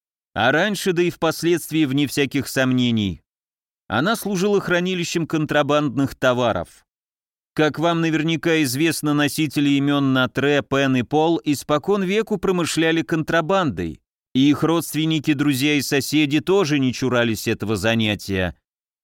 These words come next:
Вот почему надёжные тайники всегда высоко ценились в здешних краях. А поскольку главы моего рода неизменно настаивали на сохранении тайны,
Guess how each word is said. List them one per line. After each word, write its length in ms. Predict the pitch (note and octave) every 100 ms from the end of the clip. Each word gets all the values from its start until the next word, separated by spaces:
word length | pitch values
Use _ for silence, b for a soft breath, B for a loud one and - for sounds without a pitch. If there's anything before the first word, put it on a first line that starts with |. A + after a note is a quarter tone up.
| _ -
Вот 340 | A#2+ A3+ -
почему 320 | F3+ - G3
надёжные 580 | F3+ E3 F3+ C#3 E3+ D#3+
тайники 480 | E3 D#3+ D#3+ C#3+ D#3
всегда 440 | - C#3 B2+ E3
высоко 400 | D#3 - C3+ D3
ценились 580 | B2+ C3+ C#3 D3 C3+ -
в 80 | A2+
здешних 560 | F#2+ A#2+ A#2 B2 A#2+
краях. 640 | - A#2 A2 F2 D2+ - _ _ _ _ _ _ _ _
А 120 | -
поскольку 580 | F2+ B2 - C#3+ C#3 C#3+
главы 380 | B2+ D3 D3 C#3+
моего 340 | C#3+ C#3+ C#3+
рода 240 | C#3+ D3 C3+
неизменно 640 | C3+ C#3 A2 D3 E3 D3+
настаивали 680 | C#3 C3 - C3+ B2+ A#2+ A#2+
на 160 | B2 A#2+
сохранении 640 | B2+ B2 B2+ B2+ B2+ C3
тайны, 560 | C3 D#3 E3+ C#3+ G2